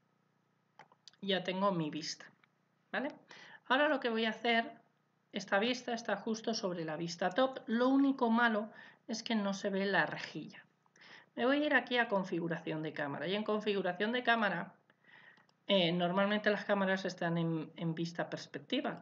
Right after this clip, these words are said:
lo puedo poner en vista ortográfica y puedo acercar o bajar simplemente,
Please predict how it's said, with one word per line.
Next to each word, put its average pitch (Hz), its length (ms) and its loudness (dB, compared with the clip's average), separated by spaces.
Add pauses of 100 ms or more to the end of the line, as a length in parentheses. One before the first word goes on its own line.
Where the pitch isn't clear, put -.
lo 180 100 -2
puedo 196 200 -2
poner 208 260 0
en 190 140 -2
vista 175 300 -2
ortográfica 156 720 -6 (1300)
y 208 80 -6
puedo 196 260 4
acercar 175 840 0 (320)
o 147 580 -4
bajar 202 600 2 (240)
simplemente, 190 840 -4